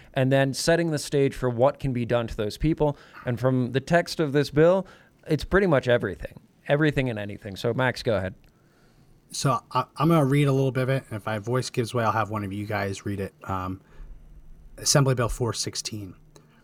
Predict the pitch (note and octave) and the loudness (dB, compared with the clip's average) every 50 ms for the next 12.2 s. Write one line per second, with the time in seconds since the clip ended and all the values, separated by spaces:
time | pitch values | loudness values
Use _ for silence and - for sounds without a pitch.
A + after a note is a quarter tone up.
0 | _ - B2 A#2 B2 C#3 D3+ C#3 B2+ E3 E3+ B2 B2 A2+ A2+ - - - C3 B2+ | _ -4 -2 2 4 4 4 6 6 6 6 6 4 -2 -4 -4 0 2 2 2
1 | - - A2 - - - B2 A#2 A2+ - A#2+ A2 - - - A#2+ A#2 A2+ A2 - | 2 0 -4 -6 -2 -2 0 0 0 0 -2 -4 -4 -2 0 2 2 2 2 2
2 | B2+ A2+ A2+ - - - G#2 - - - C#3+ D3+ D3 A#2+ F#2+ F2+ F2 - - - | 0 0 0 -2 -4 -8 -8 -4 2 4 4 4 4 2 0 -4 -8 -10 -14 -16
3 | - - - - - - B2+ A2 G2 G2+ A2 A#2 C3+ C3+ G2+ A2 A2 G#2 G2+ G#2 | -18 -20 -20 -14 -6 -4 -4 -4 0 2 4 6 6 4 2 0 -4 -4 -2 0
4 | A2+ B2+ C#3 C3 C3 B2 A#2 G#2 - A2+ A2 G#2+ G#2 G#2+ G#2 G2 - - - - | 2 2 2 2 2 0 -2 0 0 -2 -2 -2 -2 -4 -6 -6 -6 -8 0 0
5 | A#2+ A#2 - B2+ - - - F#2 E2 - - _ _ _ _ _ _ _ _ _ | 0 2 0 -2 -4 -4 -6 -6 -6 -8 -14 _ _ _ _ _ _ _ _ _
6 | _ - - C3+ C3 B2+ C3+ A2 A#2 A#2+ G#2+ F2+ E2 - - - A2 A#2 C#3 D3+ | _ 0 2 4 4 4 2 0 0 -2 -2 -2 -4 -8 -10 -8 -2 0 2 2
7 | B2+ G2 F#2 F#2 G#2 - A#2+ G#2+ C3+ C#3 A#2+ C3 C3+ A2+ B2 G#2+ - A2+ - - | 2 2 0 -8 -6 -4 0 4 4 4 6 6 4 4 2 0 0 -2 -2 2
8 | - B2 - - - A#2+ A2 - - G#2+ G#2 - G2+ G2+ A2+ A#2 B2 A#2 A#2+ A#2 | 0 0 0 0 -2 -2 -2 0 0 0 0 -2 -4 -6 -4 -2 0 2 4 4
9 | A2+ A2+ A#2 A2 - A2 G#2 G#2 G#2 G2 A2+ C3+ C#3+ C#3 - - - - - - | 4 4 2 0 -4 -4 -2 -2 -2 2 4 4 2 2 0 -8 -20 -20 -20 -14
10 | - - B2 G#2 - G#2+ - - C3+ C#3 D3 C#3+ C3 A#2 A2 - - A#2+ A2 G2+ | -4 -4 -4 -2 -2 0 2 4 4 4 4 4 2 2 -2 -2 0 0 0 0
11 | - - - C#3 C3 A#2+ - - - D3 D3+ - C3 A2+ G#2 G2+ F#2 G2 G2 - | -2 0 2 2 2 2 2 2 2 2 4 4 2 2 2 0 -2 -4 -6 -6
12 | - G2 F#2+ A2 | -8 -8 -10 -10